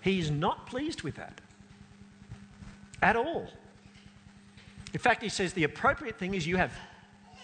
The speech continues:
shit smeared across your face. They haven't determined in their heart to honour God with their teaching.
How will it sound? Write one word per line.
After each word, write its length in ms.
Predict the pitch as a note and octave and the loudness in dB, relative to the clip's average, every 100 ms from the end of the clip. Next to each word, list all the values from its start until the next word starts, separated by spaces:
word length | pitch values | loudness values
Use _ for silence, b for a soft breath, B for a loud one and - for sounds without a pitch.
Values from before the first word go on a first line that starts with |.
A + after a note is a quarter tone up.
| - B4 - - | -18 -18 -12 -2
shit 520 | - - A3 - - - - - - - - - | 2 4 2 -2 -10 -16 -20 -18 -18 -18 -16 -6
smeared 560 | - - G3+ A3+ B3 A#3+ | 0 2 4 4 2 2
across 440 | - F3 D#3 - | 0 -2 -2 -2
your 120 | D3 | -2
face. 600 | - - F2+ - - - - - - - - - - - - - - - - - - G3+ G3+ - - - - - - - - | -4 -6 -6 -6 -8 -8 -12 -18 -20 -20 -20 -20 -20 -20 -20 -20 -20 -20 -20 -20 -20 -20 -14 -12 -14 -20 -20 -20 -20 -20 -4
They 120 | D#3+ | 2
haven't 300 | D3+ F#3+ A#3 | 4 4 2
determined 460 | F#3 - C#3+ D#3+ E3 | -6 -6 -2 -2 -2
in 80 | D#3+ | -2
their 100 | D3 | -2
heart 320 | B2+ B2 - | -2 -2 -4
to 140 | C3 | -6
honour 180 | C#3 B2 | -4 -4
God 260 | A#2 A2 A2 | -4 -4 -6
with 120 | A#2+ | -4
their 120 | A2+ | -6
teaching. 420 | - F#3 - - | -6 -10 -10 -12